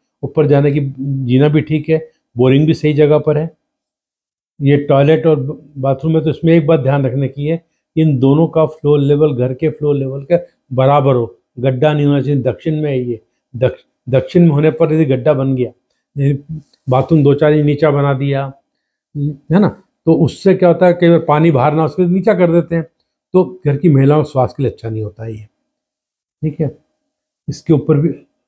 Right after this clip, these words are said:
टॉयलेट, इसके ऊपर टॉयलेट बनाई तो बहुत बड़ा दोष है, क्योंकि ये भाग जो है बिना छत के, और यहाँ इनने कवर कर दिया, तो ये अच्छा नहीं, ये भी बहुत महत्वपूर्ण वास्तु दोष है।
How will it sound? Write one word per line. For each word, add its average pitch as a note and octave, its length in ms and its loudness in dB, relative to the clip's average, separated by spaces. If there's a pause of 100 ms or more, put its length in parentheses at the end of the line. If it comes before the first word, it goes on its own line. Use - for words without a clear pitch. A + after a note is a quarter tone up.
(520)
टॉयलेट, C3+ 600 0
इसके - 260 0
ऊपर F3 180 2
टॉयलेट D#3+ 340 2
बनाई E3 300 2
तो E3+ 140 -2
बहुत D3 140 2
बड़ा D3 200 2
दोष C#3+ 280 0
है, E3+ 80 -2
क्योंकि E3+ 580 -2
ये D#3+ 160 2
भाग D3+ 360 0 (420)
जो C#3+ 180 0
है F3 220 0 (300)
बिना D#3 200 2
छत - 300 -6
के, G#2 200 -10 (360)
और D3+ 100 2
यहाँ D#3 200 4
इनने F3+ 180 4
कवर D#3 280 2
कर D3+ 180 0
दिया, C3+ 260 -2
तो - 380 -12
ये C#3+ 40 0
अच्छा B2+ 280 -6
नहीं, B2 200 -4
ये C#3 100 2
भी D3+ 120 4
बहुत C3 220 2
महत्वपूर्ण B2 320 -2
वास्तु A#2+ 220 -10
दोष A#2 240 -12
है। A#2+ 100 -20